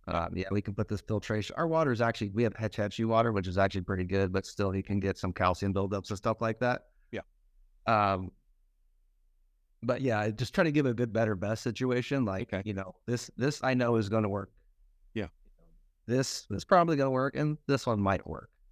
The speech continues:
Speaker 2: Yeah.
Speaker 1: You know, but as far as, like, you know, that's usually, it's a pricing thing too, so.
Speaker 2: Oh, sure. Will you actually have the good, better, best conversation at the toilet, or you don't wait until you sit down and maybe go over options?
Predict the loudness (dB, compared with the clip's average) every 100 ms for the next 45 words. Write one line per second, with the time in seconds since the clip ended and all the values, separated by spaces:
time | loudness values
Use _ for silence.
0 | _ -10 -8 -2 -2 0 0 -2 0 -2
1 | 0 4 4 4 2 0 -2 -2 0 0
2 | 0 0 0 -2 -2 -2 0 0 0 -2
3 | -2 -4 -8 -16 _ -20 -20 -14 2 4
4 | 4 2 -2 -2 _ _ -2 2 6 6
5 | 6 2 0 2 0 0 0 2 2 4
6 | 4 2 -2 -2 -2 0 -2 -2 -6 -8
7 | -2 -2 -2 -4 0 2 2 -2 -2 0
8 | 0 0 -6 -8 2 2 4 2 2 0
9 | 0 2 0 0 0 2 2 2 0 0
10 | -2 0 0 0 2 2 0 -2 -6 -8
11 | -10